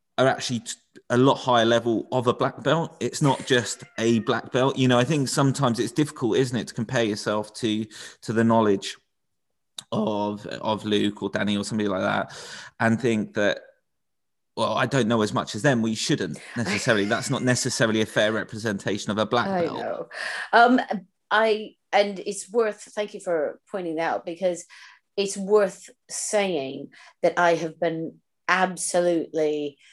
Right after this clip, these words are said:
Speaker 2: you know, blessed by the people around me, that, number one, their patience with me is stuff that is legendary as far as I'm concerned, because it isn't <laughs> easy working with somebody who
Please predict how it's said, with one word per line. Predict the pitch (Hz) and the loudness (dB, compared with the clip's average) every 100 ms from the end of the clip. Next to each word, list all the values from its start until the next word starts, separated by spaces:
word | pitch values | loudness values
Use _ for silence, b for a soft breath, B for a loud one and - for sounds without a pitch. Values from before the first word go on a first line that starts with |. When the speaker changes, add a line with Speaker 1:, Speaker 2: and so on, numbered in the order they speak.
| b b | b b
Speaker 2:
you | - 180 | 0 2
know, | 151 139 135 _ - | 4 2 0 _ 0
blessed | 262 180 - | 2 2 -2
by | 170 156 | -4 -4
the | 160 | -4
people | - 185 180 | -10 -8 -4
around | 170 165 208 233 190 135 | -2 0 2 2 -2 -6
me, | 127 85 - 147 | -12 -14 -14 2
that, | 156 143 - | 4 4 2
number | 196 180 170 | -2 0 -2
one, | 165 247 156 147 156 b b - | -2 0 0 0 -6 b b -10
their | - 160 180 | -6 -6 -8
patience | - 165 175 - 131 - 147 | -6 -6 -6 -8 -10 -8 -6
with | 135 - | -6 -6
me | 139 123 - B B B | -6 -6 -8 B B B
is | 160 156 156 - | 4 6 4 0
stuff | - - 165 147 - - | 0 4 4 4 0 -2
that | 147 | -2
is | 147 | 0
legendary | 151 160 175 160 143 - | 2 2 0 -4 -6 -6
as | 139 | -4
far | - 123 | 2 4
as | 139 | 4
I'm | 147 170 185 | 0 0 -2
concerned, | 127 123 - 120 147 | -6 -6 -6 -6 -8
because | 190 214 220 - B 214 B | -2 2 2 0 B -10 B
it | 269 285 | 4 6
isn't | 302 - 285 277 | 6 4 0 0
<laughs> | |
easy | 349 403 302 - 220 214 - | 4 4 4 2 2 0 2
working | 240 247 - 190 | 2 2 -6 -10
with | 170 | -8
somebody | 180 170 156 151 151 165 B B B | -4 -2 -2 -2 -2 -4 B B B
who | 233 226 214 196 | -2 -2 -2 -4